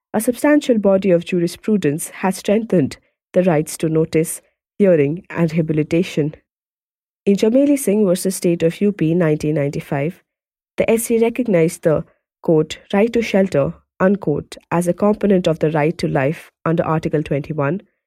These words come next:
and freedom of movement under Article nineteen, one E. In Sudama versus Government of Delhi, twenty ten, affirmed twice by the S C,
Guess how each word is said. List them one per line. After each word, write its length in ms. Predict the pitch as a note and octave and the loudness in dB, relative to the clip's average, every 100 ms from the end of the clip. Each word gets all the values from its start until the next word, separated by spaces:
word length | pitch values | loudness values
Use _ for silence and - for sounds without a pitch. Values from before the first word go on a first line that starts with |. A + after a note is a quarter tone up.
| _ _ | _ _
and 160 | F#3+ F#3+ | -2 0
freedom 320 | G#3+ F#3 F3 | 2 2 2
of 180 | D#3+ - | 0 2
movement 500 | G#3+ A3+ D#3+ D#3 - - _ - | 0 2 2 0 -4 -16 _ -2
under 240 | E3+ E3 | 2 2
Article 360 | D#3 D#3 E3 D#3+ | 0 -2 0 0
nineteen, 560 | D3+ F#3+ F#3 D3+ D3+ E3+ _ _ _ | 2 0 0 -2 -2 -4 _ _ _
one 300 | D#3 C#3 - | -2 -2 -2
E. 300 | D3 C#3+ - _ _ _ _ _ _ _ _ | -4 -4 -6 _ _ _ _ _ _ _ _
In 80 | F3+ | -2
Sudama 440 | - F3 D#3 D3+ D3+ | 0 0 2 2 0
versus 340 | D3+ - D3+ | -2 -4 -4
Government 420 | - F#3 D#3 C#3+ | 0 2 2 0
of 140 | D#3 F3 | -2 0
Delhi, 400 | F3+ E3 D3 F3+ | 0 0 -2 -4
twenty 340 | F3+ D#3 C#3 | -4 -4 -6
ten, 320 | - C#3 F3 - _ _ _ G#3+ | -2 -2 -2 -10 _ _ _ -4
affirmed 360 | A3 A3 A3 | 2 2 2
twice 460 | - A3+ G#3+ F3+ - | 0 2 2 0 -6
by 220 | - D3+ | -2 -2
the 180 | C#3+ - | 0 -2
S 140 | D3+ | -2
C, 320 | - C3+ E3+ | -4 -6 -6